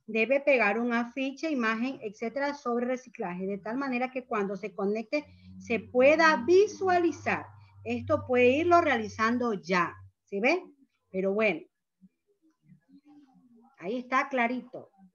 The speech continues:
No han, le, parece que ha habido un, una confusión, a alguien tiene que haberle dicho otra cosa y se confundieron el resto, ¿no?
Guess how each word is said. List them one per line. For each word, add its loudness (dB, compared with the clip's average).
No -4
han, -2
le, -2
parece -2
que -2
ha 6
habido 2
un, -2
una -2
confusión, -4
a 2
alguien -2
tiene -6
que -4
haberle 0
dicho -2
otra 0
cosa 0
y -8
se 0
confundieron 0
el 0
resto, -4
¿no? -6